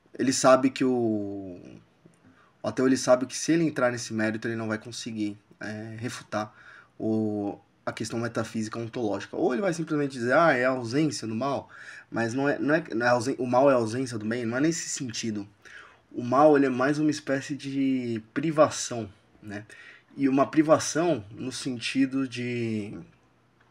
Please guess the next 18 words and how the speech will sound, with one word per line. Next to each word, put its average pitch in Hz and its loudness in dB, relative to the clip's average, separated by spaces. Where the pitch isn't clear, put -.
uma 143 6
negação 156 4
mesmo, 113 -4
entendeu? 113 -8
Uma, 117 -6
tanto 175 0
um 196 0
desvio 120 0
teleológico, 110 0
mas 113 -8
como 127 0
eles - -4
negam 117 2
a 110 -2
teleologia, 110 0
eles 104 -6
não 110 -4
vão, 104 -10